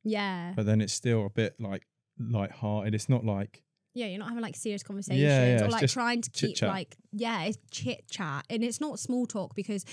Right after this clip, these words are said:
Speaker 1: you know, at first it might feel like small talk, but when you,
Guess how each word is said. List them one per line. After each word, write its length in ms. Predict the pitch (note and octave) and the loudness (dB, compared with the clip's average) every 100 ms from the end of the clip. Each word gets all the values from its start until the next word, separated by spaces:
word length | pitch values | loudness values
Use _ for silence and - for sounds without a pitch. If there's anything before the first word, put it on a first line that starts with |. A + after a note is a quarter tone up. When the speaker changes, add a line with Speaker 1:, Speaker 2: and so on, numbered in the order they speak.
| - | -8
Speaker 1:
you 80 | C#4 | 0
know, 60 | D4 | 0
at 160 | F3+ - | 0 -4
first 300 | G#3+ A#3+ C4 | -4 -2 0
it 40 | |
might 160 | C4+ A#3+ | -2 -2
feel 160 | C#4+ | -4
like 160 | D4 - | -4 -4
small 260 | - C4+ C4+ | -4 -4 -2
talk, 360 | D4 D#4+ A#3 | -2 -2 -2
but 220 | A#3+ G3+ - - - _ - | -4 -4 -6 -20 -20 _ -8
when 280 | A#3 A#3+ B3+ | -2 2 2
you, 220 | B3 | 2